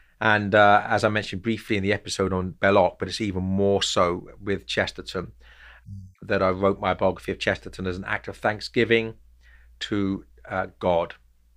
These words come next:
for giving me Chesterton, and an act of thanksgiving to Chesterton for giving me God,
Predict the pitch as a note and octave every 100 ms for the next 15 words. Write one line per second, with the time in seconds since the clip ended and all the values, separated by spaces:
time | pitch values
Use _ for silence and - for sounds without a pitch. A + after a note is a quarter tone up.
0 | _ - F2 F#2+ F#2 F2 F2+ A2+ G#2+ -
1 | F2 E2 - - F2+ - _ _ - _
2 | _ - F#2+ F2+ F2+ E2+ F#2+ F2+ - -
3 | - F#2+ - F#2+ F#2 - - G2 - -
4 | F#2+ E2+ F#2 F#2 F2+ F2+ F#2+ G2 F#2 F#2
5 | F2+